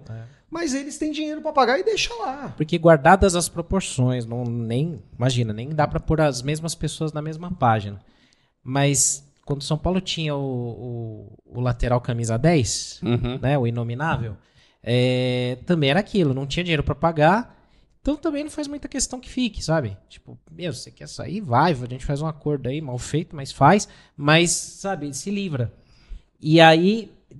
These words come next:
Speaker 1: eu acabei te cortando, desculpa, né? Mas o meu sentimento acaba sendo muito nessa linha, de que ele não tá com aquela cara de que vai, sabe, chamar o protagonismo e falar, "Vamos jogar essa Libertadores aqui, vamos botar no bolso", né?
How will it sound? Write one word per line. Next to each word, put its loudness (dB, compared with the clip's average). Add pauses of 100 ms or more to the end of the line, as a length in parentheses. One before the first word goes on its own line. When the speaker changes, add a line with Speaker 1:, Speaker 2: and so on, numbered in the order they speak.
(180)
Speaker 1:
eu -2
acabei 0
te -12
cortando, -2
desculpa, -4
né? 0 (240)
Mas -2 (300)
o -4
meu -2
sentimento -2
acaba -4
sendo -4
muito -16
nessa -14
linha, -4
de -8
que -6 (500)
ele 0
não -4
tá 2
com -4
aquela -2
cara -6
de -10
que -16
vai, -8 (320)
sabe, -6
chamar -8
o -6
protagonismo 0
e -8
falar, -8
"Vamos -10
jogar -6
essa -6
Libertadores -4
aqui, -8
vamos -12
botar -14
no -12
bolso", -14 (420)
né? -6